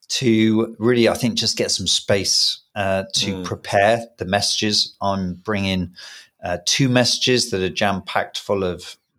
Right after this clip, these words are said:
Speaker 1: vision and what God's
Speaker 2: Come
Speaker 1: saying to
Speaker 2: on.
Speaker 1: us as a movement, and just really getting time for that, because it has been a very busy time the last few months. Like, the beginning of this year, we have been full on,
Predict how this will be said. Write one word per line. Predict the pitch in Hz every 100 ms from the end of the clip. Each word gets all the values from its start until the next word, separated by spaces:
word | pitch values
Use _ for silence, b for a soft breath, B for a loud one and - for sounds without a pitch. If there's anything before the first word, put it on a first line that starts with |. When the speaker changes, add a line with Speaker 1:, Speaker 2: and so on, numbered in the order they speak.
| -
Speaker 1:
vision | 123 113 120 117
and | - 98 92 87
what | 104 -
God's | 98 92 -
Speaker 2:
Come | 113
Speaker 1:
saying | 110 117
to |
Speaker 2:
on. | 117 110
Speaker 1:
us | 107 -
as | -
a | 92
movement, | 104 120 113 127 127 123 B B B B _
and | 98 101 104 101 101 92 - - -
just | 151 -
really | 160 123
getting | 127 117
time | 104 - 117 117
for | 113 95
that, | 90 -
because | 101 107
it | 107
has | 123 107
been | - 101
a | 92 87
very | - 107 101 95
busy | 85 92 95
time | - 101 92 85
the | 82
last | 90 92 85 -
few | - 85
months. | 90 80 - -
Like, | 87
the | 87
beginning | 90 90 107 113 113
of | 113
this | 95 -
year, | 90 90
we | 85 90 90
have | 85 -
been | 92 87 87 -
full | - - - 107 101
on, | 92 85